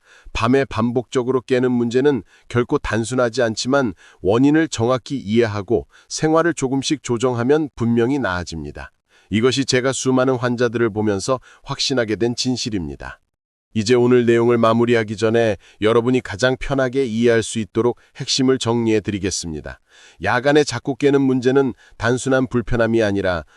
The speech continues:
몸 전체의 리듬이 흔들렸다는 신호입니다. 호르몬의 야간 조절 능력이 떨어졌을 수도 있고 방광의 용량이 줄어든 것일 수도 있습니다. 하체에 고였던 수분이 밤에 다시 순환되면서 소변으로 배출되기도 하고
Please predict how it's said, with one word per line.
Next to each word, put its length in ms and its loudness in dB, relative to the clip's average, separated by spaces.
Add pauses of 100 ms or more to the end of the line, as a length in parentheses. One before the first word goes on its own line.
(120)
몸 340 2
전체의 540 2
리듬이 380 0
흔들렸다는 840 0
신호입니다. 680 -2 (440)
호르몬의 540 4
야간 400 0
조절 320 0
능력이 440 0
떨어졌을 600 0
수도 260 -6
있고 380 -6 (260)
방광의 560 0
용량이 420 2
줄어든 440 -2
것일 280 -2
수도 280 -6
있습니다. 560 -10 (440)
하체에 480 0
고였던 480 2
수분이 520 -2 (220)
밤에 320 0
다시 280 -6
순환되면서 800 0
소변으로 540 0
배출되기도 760 -4
하고 360 -4